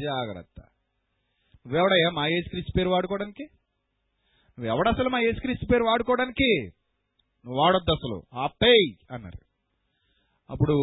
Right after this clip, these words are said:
పాపం వాడు భయపడి ఆపేస్తాడు కదా. ఏం లేదండి, ఆ రోజుల్లో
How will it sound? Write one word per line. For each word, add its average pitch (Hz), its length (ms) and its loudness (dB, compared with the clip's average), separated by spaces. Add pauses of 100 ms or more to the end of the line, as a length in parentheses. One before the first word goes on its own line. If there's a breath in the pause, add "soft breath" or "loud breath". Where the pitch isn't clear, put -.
(480)
పాపం 127 280 -6
వాడు 127 140 -6
భయపడి 131 360 -4
ఆపేస్తాడు 156 540 -6
కదా. 95 100 -20 (800)
ఏం 277 80 4
లేదండి, 285 320 4
ఆ 196 120 6
రోజుల్లో 202 680 4